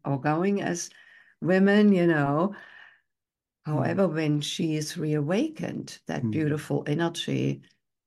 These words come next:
Speaker 1: you know. So for women, the opportunity and challenge is to reawaken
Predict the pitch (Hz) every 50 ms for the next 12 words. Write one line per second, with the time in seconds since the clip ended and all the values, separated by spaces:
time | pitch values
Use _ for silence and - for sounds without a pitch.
0 | _ _ - 202 214 170 143 165 180 - - - - - 214 202 196 196 196 202
1 | 190 180 170 160 156 - - 165 190 247 294 262 226 160 147 156 147 - 131 -
2 | - 165 - 165 156 - 196 208 226 240 220 214 - 208 180 160 165 170 - 196
3 | 175 170 165 156 143 123 123 120 - - - - - - - _ - 165 151 -
4 | - - 185 170 156 151 165 175 170 165 165 156 147 143 165 180 214 233 233 -
5 | - 151 139 113 - - - - 131